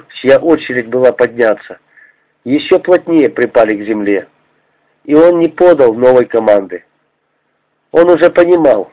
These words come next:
что атаковать под таким огнём невозможно,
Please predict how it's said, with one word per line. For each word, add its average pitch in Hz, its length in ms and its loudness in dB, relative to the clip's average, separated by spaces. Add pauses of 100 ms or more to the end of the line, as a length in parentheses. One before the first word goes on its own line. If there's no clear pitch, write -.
(100)
что - 280 -4
атаковать 165 580 2
под 156 180 -2
таким 156 380 -2
огнём 135 460 -2
невозможно, 113 720 -2